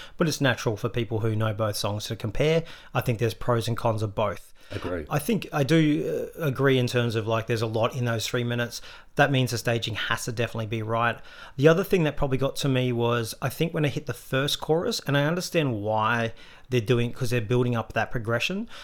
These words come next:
Speaker 1: but I feel it's a really good build, and they hit that first chorus very lightly.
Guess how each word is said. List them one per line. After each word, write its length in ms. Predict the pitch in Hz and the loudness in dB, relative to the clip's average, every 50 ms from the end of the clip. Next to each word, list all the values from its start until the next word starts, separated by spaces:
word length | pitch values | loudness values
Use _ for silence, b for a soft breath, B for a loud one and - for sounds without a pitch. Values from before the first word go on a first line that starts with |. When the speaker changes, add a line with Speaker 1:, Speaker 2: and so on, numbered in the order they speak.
| B B | B B
Speaker 1:
but 100 | - 147 | 2 2
I 40 | 151 | 4
feel 160 | 147 208 185 | 4 4 4
it's 100 | 151 135 | 4 2
a 60 | 135 | 0
really 640 | 127 120 123 117 135 160 165 170 165 160 147 123 - - - | -2 -2 -2 -4 -2 0 0 2 2 2 2 0 -2 -6 0
good 240 | - - 120 101 - | 0 0 2 4 6
build, 460 | 151 147 139 120 110 123 170 175 - B B B B B | 6 8 8 6 4 0 -2 -4 -6 B B B B B
and 160 | - 139 131 131 | 0 2 2 4
they 140 | 131 123 | 4 2
hit 300 | 113 - - 180 165 - | 2 2 -2 -2 0 0
that 200 | - 156 127 - - | 0 0 0 0 -4
first 260 | - - 139 127 - | -2 0 0 0 0
chorus 300 | - - 151 143 123 - | 0 0 0 0 0 -2
very 220 | - 147 147 160 147 | 0 0 2 2 0
lightly. 640 | 123 117 113 113 135 - - - 208 220 226 226 | 0 0 2 2 2 2 2 -2 -4 -4 -4 -6